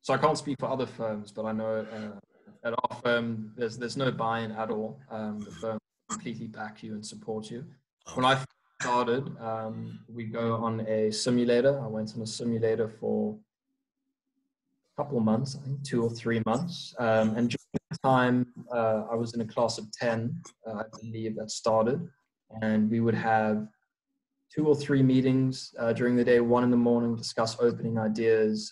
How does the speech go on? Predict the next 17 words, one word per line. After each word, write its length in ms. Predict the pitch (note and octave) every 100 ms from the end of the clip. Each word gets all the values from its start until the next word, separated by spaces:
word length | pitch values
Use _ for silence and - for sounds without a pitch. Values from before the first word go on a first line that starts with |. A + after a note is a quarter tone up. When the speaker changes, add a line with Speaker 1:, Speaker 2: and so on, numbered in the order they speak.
| A2
Speaker 1:
Um, 460 | G#2+ G#3 - G#3+ - _ _ _ _
the 200 | A2 A2
floor 380 | A2 - C3+ B2
manager 580 | A2+ A2 A2+ G#2+ A#2 A2
would 200 | G#2+ G#2
share 260 | - A#2 A2
some 180 | -
of 140 | A2+ G#2+
the 80 | G#2+
ideas 400 | G#2 G#2+ G#2+ -
that 140 | -
the 60 | -
senior 380 | - A#2 A2 G#2+
guys 340 | G#2+ G#2+ G#2+
were 80 | A2
looking 340 | G#2+ G#2+ G#2+
at. 260 | G#2+ G#2